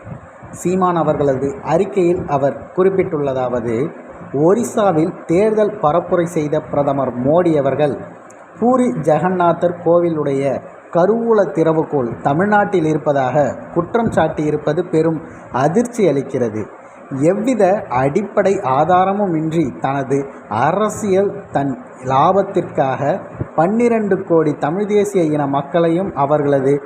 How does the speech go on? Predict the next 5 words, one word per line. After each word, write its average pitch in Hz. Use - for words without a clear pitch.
வரலாற்று 170
தாயகமான 151
தமிழ்நாட்டையும் 160
கொச்சைப்படுத்தி 180
பேசியிருக்கும் 151